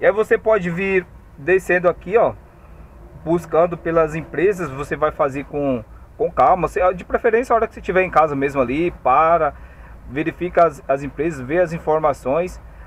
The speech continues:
Mas você pode ver que vai ter diversas aqui, tá? E você vai clicando e verificando.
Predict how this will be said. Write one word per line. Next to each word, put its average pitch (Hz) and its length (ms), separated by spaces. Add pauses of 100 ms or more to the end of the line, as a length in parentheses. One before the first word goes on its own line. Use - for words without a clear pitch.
Mas 160 220
você 190 260
pode 180 320
ver 175 160
que - 140
vai 185 180
ter 190 340 (280)
diversas 185 580
aqui, 180 380 (580)
tá? 156 220
E 175 40
você 208 120
vai 208 160
clicando 220 520
e 208 60
verificando. 185 760